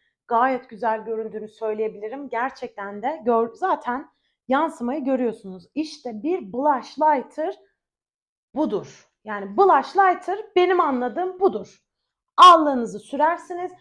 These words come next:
Oradan kırmızı kırmızı, işte pembe pembe allığınız görünür. Aynı zamanda böyle cildinizin üst noktalarından da aydınlatıcınızı böyle ışıltılı bir şekilde görebilirsiniz.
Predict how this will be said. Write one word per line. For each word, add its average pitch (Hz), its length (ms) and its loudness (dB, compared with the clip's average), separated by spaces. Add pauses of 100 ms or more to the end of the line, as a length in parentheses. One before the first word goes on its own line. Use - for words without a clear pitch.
(240)
Oradan 285 480 6
kırmızı 294 440 -6
kırmızı, 214 380 -10
işte 247 240 -12
pembe 262 360 -4
pembe 214 360 -8
allığınız 240 600 -4
görünür. 320 380 -8 (400)
Aynı 320 300 2
zamanda 214 580 -6 (360)
böyle 262 400 -6 (220)
cildinizin 247 600 -8
üst - 240 -14
noktalarından 190 760 -14
da 359 140 -4 (680)
aydınlatıcınızı 233 1040 -2 (160)
böyle 233 280 -6
ışıltılı 254 440 -10
bir 247 40 -14
şekilde 220 400 -14 (3000)
görebilirsiniz. 214 800 -6